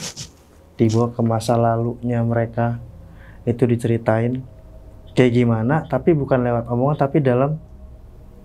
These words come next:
kejadian saat itu. Prosesnya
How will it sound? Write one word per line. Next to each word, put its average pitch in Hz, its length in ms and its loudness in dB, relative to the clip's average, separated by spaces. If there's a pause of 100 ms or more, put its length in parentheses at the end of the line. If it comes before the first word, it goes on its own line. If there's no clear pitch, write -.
(140)
kejadian 123 640 2
saat 123 400 -8
itu. 135 320 -4 (2250)
Prosesnya 123 560 0